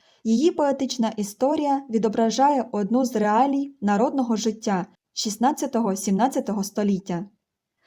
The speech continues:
Татари під час набігів на Україну грабували села, забирали в полон чоловіків і жінок працездатного віку. Немало дівчат ставали наложницями в багатьох вельмож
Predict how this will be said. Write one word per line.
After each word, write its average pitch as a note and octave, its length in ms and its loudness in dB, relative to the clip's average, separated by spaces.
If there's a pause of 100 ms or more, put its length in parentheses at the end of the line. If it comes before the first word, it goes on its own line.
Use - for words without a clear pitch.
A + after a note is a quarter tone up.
Татари B3+ 500 2 (280)
під G#3 160 -2
час A#3 220 0
набігів G#3+ 460 2
на G3+ 140 2
Україну G3+ 600 2 (200)
грабували A3+ 540 2
села, G#3 500 0 (320)
забирали A3+ 540 2
в - 60 -8
полон A#3+ 400 0
чоловіків G#3+ 760 -2
і G3 60 2
жінок G3 520 2
працездатного G3+ 840 -2
віку. F#3 460 -4 (400)
Немало D4 400 6
дівчат C4 560 -2 (280)
ставали G#3+ 420 2
наложницями G#3+ 920 0
в F3+ 100 -6
багатьох G#3 580 -2
вельмож A#3 540 2